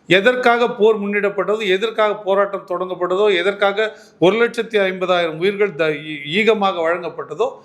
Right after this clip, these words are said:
அதற்கான காரணம் இன்னும் நிறைவேறல. அப்ப நிறைவேற தகுதி இருக்குதா இல்லையா, அதை நிறைவேற்றி கொடுக்க வேண்டிய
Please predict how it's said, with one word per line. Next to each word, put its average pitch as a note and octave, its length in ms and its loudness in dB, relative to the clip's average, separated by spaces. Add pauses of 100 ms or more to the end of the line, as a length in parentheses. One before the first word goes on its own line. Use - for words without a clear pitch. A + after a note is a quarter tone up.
(300)
அதற்கான F3 520 2
காரணம் F#3+ 420 0
இன்னும் F3 220 -4
நிறைவேறல. D3+ 480 0 (320)
அப்ப E3+ 160 0
நிறைவேற A#3+ 540 2
தகுதி A3 440 -4
இருக்குதா G#3 400 0
இல்லையா, F#3 380 -2
அதை F3 180 -6
நிறைவேற்றி A3+ 580 -2
கொடுக்க G3 360 0
வேண்டிய F#3 440 0